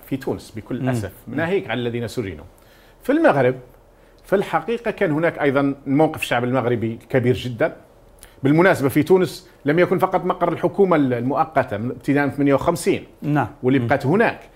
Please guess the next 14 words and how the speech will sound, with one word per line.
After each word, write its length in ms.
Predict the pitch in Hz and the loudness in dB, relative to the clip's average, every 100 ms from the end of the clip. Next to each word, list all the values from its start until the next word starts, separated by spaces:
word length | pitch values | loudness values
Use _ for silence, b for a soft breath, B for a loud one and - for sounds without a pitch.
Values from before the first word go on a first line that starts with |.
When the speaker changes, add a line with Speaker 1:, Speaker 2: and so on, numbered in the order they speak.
| b | b
Speaker 2:
مم. 180 | 156 117 | -8 -4
Speaker 1:
ولكن 360 | 113 127 127 135 | 0 0 2 0
كان 260 | 147 135 | 2 0
أيضًا 680 | 139 160 175 160 175 180 175 175 B B | 2 2 2 4 2 0 -6 -14 B B
الجيش 340 | 120 113 147 156 | -4 0 0 0
الحدود 460 | 143 202 285 170 | 2 4 6 4
هناك. 300 | 117 107 92 - - - | 0 -6 -8 -14 -20 -16
Speaker 2:
صحيح. 380 | - 117 143 120 | -10 -4 -2 2
Speaker 1:
واحد 340 | 160 170 156 | 2 2 0
من 220 | 143 131 | 2 0
ال-، 320 | 123 127 117 - | -2 -6 -8 -6
ال-، 380 | 127 131 120 | -6 -6 -6
الجيش 400 | 139 110 160 - | -6 0 0 0
الأساسي، 540 | 151 151 240 208 - | -2 0 2 2 0